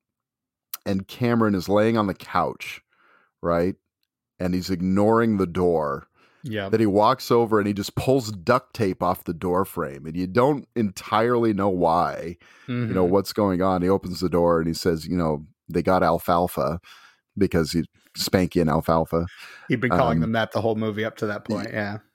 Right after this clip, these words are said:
Speaker 1: Yeah, and, and, you know, it's, it's a moment, I think, of genuine emotion, too.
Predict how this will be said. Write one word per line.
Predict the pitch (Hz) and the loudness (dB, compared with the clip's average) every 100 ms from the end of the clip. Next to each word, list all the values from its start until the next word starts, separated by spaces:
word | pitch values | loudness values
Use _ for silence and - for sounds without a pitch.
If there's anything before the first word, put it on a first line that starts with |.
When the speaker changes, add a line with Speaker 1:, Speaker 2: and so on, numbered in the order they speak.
| _ _ _ - | _ _ _ -2
Speaker 1:
Yeah, | 123 135 143 131 120 - | 2 4 4 4 2 0
and, | 127 127 101 _ _ _ - | 0 0 -4 _ _ _ -2
and, | 110 110 | 0 0
you | |
know, | 110 104 | 2 2
it's, | 107 123 - - | 2 0 -4 -4
it's | 147 - | -2 0
a | |
moment, | 233 147 135 151 165 123 | 0 2 2 2 0 0
I | 120 | -2
think, | - 127 | -2 -2
of | 117 104 | -2 -2
genuine | 85 82 101 107 113 117 113 110 107 - | -8 -4 -2 2 2 2 2 0 -2 -2
emotion, | 101 110 175 - - - | 0 -2 -4 -10 -16 -10
too. | 131 120 - - | -6 -6 -8 -16